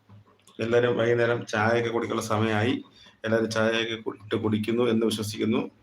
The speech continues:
അല്ലെങ്കിൽ ചായ ഇട്ടുകൊണ്ടിരിക്കുന്നു എന്ന് വിശ്വസിക്കുന്നു. ഓക്കെ, അപ്പം നമ്മളിത് ഇടാൻ പോണത് നമ്മുടെ അടിപൊളി ഹോർലിക്സ് ചായയാണ്.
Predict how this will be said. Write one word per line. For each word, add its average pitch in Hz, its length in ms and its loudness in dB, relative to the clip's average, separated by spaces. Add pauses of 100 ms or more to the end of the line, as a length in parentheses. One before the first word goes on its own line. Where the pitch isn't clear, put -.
(300)
അല്ലെങ്കിൽ 107 300 0
ചായ 110 240 2
ഇട്ടുകൊണ്ടിരിക്കുന്നു 117 720 2
എന്ന് 113 80 -2
വിശ്വസിക്കുന്നു. 107 580 -4 (1400)
ഓക്കെ, 127 340 -4 (1080)
അപ്പം 113 180 -2
നമ്മളിത് 110 300 4
ഇടാൻ 107 180 2
പോണത് 110 260 2
നമ്മുടെ 113 480 -2
അടിപൊളി 113 300 0
ഹോർലിക്സ് 113 500 -2
ചായയാണ്. 107 500 2